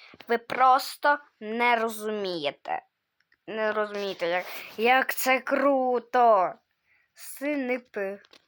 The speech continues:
Хейр. Все, давайте. Ура, ура, все, все, все, все, все.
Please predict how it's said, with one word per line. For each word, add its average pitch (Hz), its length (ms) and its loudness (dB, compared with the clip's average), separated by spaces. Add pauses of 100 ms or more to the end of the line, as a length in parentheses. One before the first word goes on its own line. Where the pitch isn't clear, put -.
Хейр. 147 340 -14 (1500)
Все, - 220 -12
давайте. 208 680 2 (2000)
Ура, 302 340 2 (140)
ура, 269 260 0 (140)
все, - 200 -6 (140)
все, - 160 -12 (100)
все, - 180 -10
все, - 200 -20
все. 208 180 -18